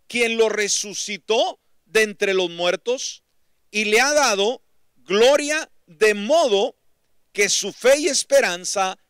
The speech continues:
estén en Dios". Esto es muy importante. Entonces,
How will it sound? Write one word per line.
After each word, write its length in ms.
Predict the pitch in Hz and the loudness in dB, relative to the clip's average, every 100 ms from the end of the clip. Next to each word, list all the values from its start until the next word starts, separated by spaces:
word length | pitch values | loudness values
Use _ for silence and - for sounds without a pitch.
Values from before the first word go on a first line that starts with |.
| _ - | _ -2
estén 680 | 208 - - 214 202 190 - _ _ - | -2 -2 0 0 0 -4 -16 _ _ -6
en 400 | 202 190 190 _ _ _ | -2 -2 -6 _ _ _
Dios". 600 | 170 190 143 127 - - - | 0 2 2 -2 -8 -12 -14
Esto 220 | 240 285 | -10 -8
es 40 | |
muy 200 | 254 262 | -6 -4
importante. 920 | 247 214 202 185 180 156 143 - 139 - _ _ | -4 -4 -4 -2 -4 -6 -8 -10 -10 -12 _ _
Entonces, 680 | 226 220 262 240 233 - | -6 -2 -2 0 0 -2